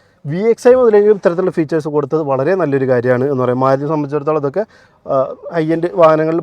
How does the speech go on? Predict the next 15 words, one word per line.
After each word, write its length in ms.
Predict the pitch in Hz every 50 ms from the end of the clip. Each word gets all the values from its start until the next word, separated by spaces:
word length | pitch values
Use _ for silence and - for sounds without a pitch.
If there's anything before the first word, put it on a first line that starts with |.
| 156
മാത്രം 220 | 151 147 - 160 170 165
കൊടുത്തിരുന്ന 360 | 165 147 135 - 151 147 156 147
ഫീച്ചറാണ്. 320 | 143 127 - 143 139 135 135 123
അതൊക്കെ 200 | 139 139 139 160 147
നമുക്ക് 240 | 143 139 131 160 165
വി 80 | 147 135 139 151
എക്സ് 160 | 143 - - 220
ഐ 20 | 214 180
മുതൽ 120 | 147 135
തന്നെ, 120 | 131 123 123
അതായത് 160 | 131 151 151 143 139
രണ്ടാമത്തെ 440 | 135 151 156 156 165 185 220 226 269 220
വേരിയന്റ് 240 | 175 165 160 151 160
തന്നെ 140 | 156 165 220 226 _ - - - - - 135
വന്നിട്ടുണ്ട്. 460 | 127 135 147 175 180 202 165 151 175